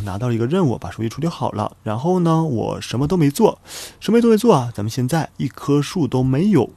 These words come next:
这是啊，一开始的时候，一开始什么都没有。那接下来要干什么？接下来啊，我要往里加进来一个树模型吧。你看，这是我第一轮，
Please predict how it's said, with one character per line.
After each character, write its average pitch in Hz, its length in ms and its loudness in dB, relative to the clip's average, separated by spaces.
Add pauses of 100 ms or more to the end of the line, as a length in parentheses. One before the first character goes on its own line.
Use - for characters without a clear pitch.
(360)
这 220 100 0
是 196 140 0
啊， 123 120 0
一 127 60 0
开 - 160 0
始 - 160 -2
的 104 60 -4
时 104 140 -6
候， 101 240 -2 (480)
一 220 80 2
开 254 160 4
始 151 160 4
什 143 120 0
么 165 80 4
都 190 80 8
没 226 200 6
有。 175 180 2 (220)
那 185 80 -2
接 - 180 -2
下 240 60 4
来 202 100 2
要 131 60 2
干 170 120 0
什 107 120 -4
么？ 98 180 -6 (420)
接 233 140 0
下 254 140 4
来 147 100 4
啊， 131 120 0
我 113 80 -4
要 113 100 0
往 151 200 0
里 147 200 0
加 160 280 -2
进 165 140 0
来 147 140 2
一 131 80 0
个 147 160 0
树 - 120 -4
模 170 140 4
型 - 240 -6
吧。 123 340 -2
你 120 80 -12
看， 127 280 -6
这 123 100 -8
是 120 80 -6
我 104 140 0
第 165 180 -2
一 202 60 2
轮， 127 200 0